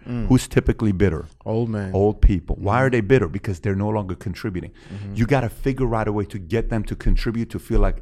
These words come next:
Speaker 2: "I am still needed in society. The world still needs me."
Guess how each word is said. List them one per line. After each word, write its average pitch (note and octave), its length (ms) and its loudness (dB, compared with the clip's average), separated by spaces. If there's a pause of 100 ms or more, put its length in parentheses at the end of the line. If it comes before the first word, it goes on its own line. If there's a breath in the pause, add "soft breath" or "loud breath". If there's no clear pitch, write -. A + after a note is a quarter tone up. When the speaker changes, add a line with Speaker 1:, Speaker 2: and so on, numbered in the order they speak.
Speaker 2:
"I B2+ 400 -4
am A2+ 240 -4
still A#2+ 380 -2
needed B2 520 0
in B2 320 -2 (240 loud breath)
society. B2 640 -2
The G#2 120 -4
world D3+ 360 -2
still C#3+ 240 -2
needs C3 300 0
me." A2+ 220 0